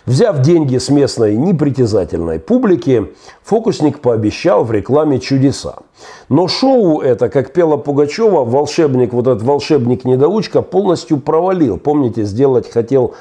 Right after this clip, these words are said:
грозу, а получил козу.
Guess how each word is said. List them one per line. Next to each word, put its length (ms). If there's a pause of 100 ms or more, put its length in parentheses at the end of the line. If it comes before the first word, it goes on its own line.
(140)
грозу, 500
а 40
получил 600 (400)
козу. 640